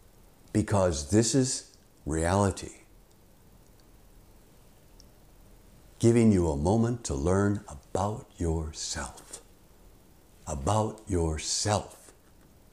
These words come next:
Remember, you have no control over the person that is contributing to your anger. You're learning about yourself.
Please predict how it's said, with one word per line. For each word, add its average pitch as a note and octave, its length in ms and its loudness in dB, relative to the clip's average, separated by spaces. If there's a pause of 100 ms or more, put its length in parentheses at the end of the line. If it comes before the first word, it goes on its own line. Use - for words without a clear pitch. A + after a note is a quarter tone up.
(140)
Remember, G#2 380 4
you F#2+ 80 4
have F#2+ 80 2
no B2 160 4
control B2+ 420 0
over D2+ 180 -2
the C#2+ 80 -8
person D2 460 -4 (340)
that D#2 160 -2
is D2 140 -6
contributing E2+ 560 4
to D2 100 -10
your C#2+ 160 -2
anger. G#2+ 480 -2 (2000)
You're G2 200 4
learning D#2 360 -2
about C2 340 -8
yourself. - 720 -2